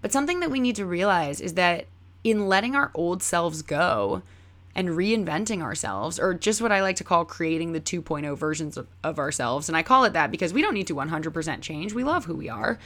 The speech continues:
but we do need to improve a lot of things, right? We need to outgrow and untrain our minds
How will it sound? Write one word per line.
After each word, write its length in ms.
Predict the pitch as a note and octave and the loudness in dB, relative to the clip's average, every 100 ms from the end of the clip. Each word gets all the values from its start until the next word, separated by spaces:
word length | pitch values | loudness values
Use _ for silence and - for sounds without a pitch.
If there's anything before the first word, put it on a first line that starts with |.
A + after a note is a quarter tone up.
| - - | -20 -12
but 80 | - | -2
we 140 | B3+ A3+ | 2 2
do 180 | C4 | 2
need 160 | C4+ C4 | 2 0
to 100 | A3+ | 0
improve 420 | G#3 G3+ - D#3+ | -4 -6 -4 -2
a 20 | - | 0
lot 180 | A2+ | 0
of 60 | F2+ | -2
things, 400 | - F2 B1+ - | -6 -10 -8 -6
right? 180 | C3+ C3 | -4 -2
We 100 | D#3 | -2
need 120 | F3 | -2
to 120 | E3+ | 0
outgrow 640 | E3 D3+ - D#3+ D#3 D#3 D3+ | 2 2 0 0 2 2 2
and 120 | B2+ | -2
untrain 1120 | - E3 E3+ E3 C#3 - - - D#3 D#3 E3+ D#3 | -2 -2 -2 -6 -8 -12 -10 -2 0 0 -2 0
our 120 | B2+ | -2
minds 680 | B2 C3 E3+ F#3+ D#3 D3 | -2 -2 -2 -2 -4 -6